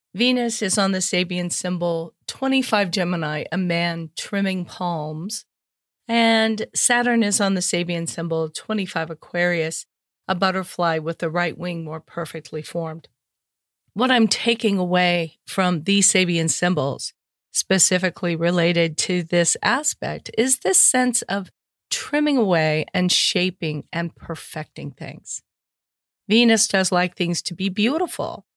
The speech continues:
And when it's connected with Saturn, we tend to appreciate the function of things and whether or not something is really useful and beautiful.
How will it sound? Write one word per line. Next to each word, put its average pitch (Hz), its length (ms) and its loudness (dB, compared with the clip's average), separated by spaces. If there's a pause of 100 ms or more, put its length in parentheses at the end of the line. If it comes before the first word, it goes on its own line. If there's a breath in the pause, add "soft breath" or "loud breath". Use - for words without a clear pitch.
(280)
And 226 300 4
when 226 240 2
it's 381 180 -2
connected 277 560 -2
with 214 160 2
Saturn, 202 600 2 (120)
we 233 120 4
tend 262 220 2
to 240 120 -2
appreciate 208 720 0
the 180 100 -2
function 196 600 4
of 165 160 0
things 156 600 -6 (420)
and 185 400 2
whether 185 440 0
or 175 60 0
not 165 420 -2 (120)
something 208 400 0
is 185 200 -2
really 190 180 -4
useful 175 800 -4
and 165 480 -6
beautiful. 190 760 -4